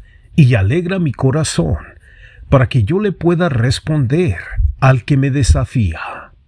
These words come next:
Proverbios veintisiete once. Joven, hasta ahora has estudiado mucho la Biblia,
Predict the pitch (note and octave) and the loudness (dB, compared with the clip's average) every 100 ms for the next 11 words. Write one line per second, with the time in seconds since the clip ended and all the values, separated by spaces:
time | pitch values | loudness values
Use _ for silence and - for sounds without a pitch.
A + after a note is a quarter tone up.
0 | _ _ _ - - _ - G#2 B2 A2 | _ _ _ -20 -20 _ 2 4 4 0
1 | D2+ - - - - A#2 G#2+ F2+ - D3 | -4 -8 -14 -12 2 2 4 -2 -2 -2
2 | C#3 C#3 F2+ D2+ - - - _ _ _ | 0 0 0 -2 -10 -16 -20 _ _ _
3 | _ _ _ - - _ _ - _ _ | _ _ _ -20 -20 _ _ -20 _ _
4 | _ - C3+ A2 D2+ - - _ _ _ | _ 2 2 2 -4 -10 -20 _ _ _
5 | - _ - C3 - A#2 G2+ D#3 F3+ F3+ | -20 _ 2 2 2 0 0 0 -2 -2
6 | E3 - - D3+ - F#3 - A#2+ D3 D3+ | -4 -8 0 2 2 -2 0 0 0 0
7 | C#3+ G#2 F3+ - D3 B2+ A#2 G2 D#2+ - | 0 0 -2 -2 0 0 0 0 -2 -10
8 | - - | -14 -16